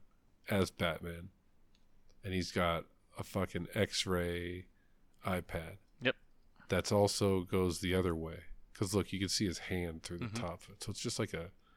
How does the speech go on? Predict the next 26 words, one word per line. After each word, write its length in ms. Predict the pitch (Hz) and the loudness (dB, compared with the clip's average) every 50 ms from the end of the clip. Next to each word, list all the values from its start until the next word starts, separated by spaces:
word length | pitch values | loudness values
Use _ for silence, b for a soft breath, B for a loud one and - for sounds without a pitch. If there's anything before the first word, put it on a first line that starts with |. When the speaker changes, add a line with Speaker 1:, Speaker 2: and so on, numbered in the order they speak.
| b b b b b b b b _ - _ _ - 208 | b b b b b b b b _ -20 _ _ -14 -6
Speaker 2:
Just 160 | 202 247 233 - | -2 0 2 4
in 80 | 95 | 6
case 140 | - - - | 6 6 6
you 60 | 120 | 6
Speaker 1:
transparent 40 | 110 | 6
Speaker 2:
didn't 160 | 110 107 104 | 6 6 6
know 80 | 101 104 | 4 4
what 100 | 104 101 | 4 2
he 60 | 101 | 2
was 100 | 95 92 | 0 -4
doing 160 | 98 101 98 | -4 -6 -6
with 120 | 101 101 101 | -4 -4 -6
it. 80 | 101 - - b b b b b b b b b b b b b | -6 -8 -10 b b b b b b b b b b b b b
Speaker 1:
Well, 60 | - 131 | -8 -2
it's 40 | 147 | -2
like 120 | 156 131 | 2 2
a 60 | 101 | 2
transparent 760 | - - - 127 127 123 110 - - 135 135 131 110 90 - | 2 2 2 4 6 4 4 2 2 4 4 4 4 2 2
screen 560 | - - - - - 123 117 135 135 117 92 | 2 2 2 2 4 6 8 8 8 8 8
that 100 | 85 82 | 6 4
also, 300 | 92 104 110 - - 101 | 4 4 4 2 2 0
like, 180 | 95 92 87 - | 2 2 0 0
shoots 320 | - - - 107 98 - | -2 -2 0 -2 0 2
out 160 | 95 87 87 90 | 2 2 2 2
X-rays. 680 | 95 101 - - - 73 - - 90 - - - - - | 0 -2 -2 -4 -8 -8 -12 -12 -16 -14 -14 -14 -10 -8
Speaker 2:
Mm-hmm. 220 | 123 107 101 123 | -6 -6 -4 -6